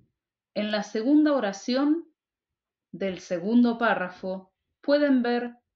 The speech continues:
"Nos pidió que nos levantemos". La oración anterior nos habla de la profesora y de nosotros,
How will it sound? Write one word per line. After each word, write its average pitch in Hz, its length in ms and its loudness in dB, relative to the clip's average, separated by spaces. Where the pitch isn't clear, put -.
"Nos 214 340 -6
pidió 277 720 -4
que 220 160 -10
nos 190 240 -8
levantemos". 185 1120 -8
La 214 180 -4
oración 247 420 -4
anterior 277 840 -4
nos 202 300 -8
habla 269 280 -2
de 214 140 -4
la 190 160 -6
profesora 190 880 -10
y 214 100 -10
de 214 160 -8
nosotros, 214 840 -6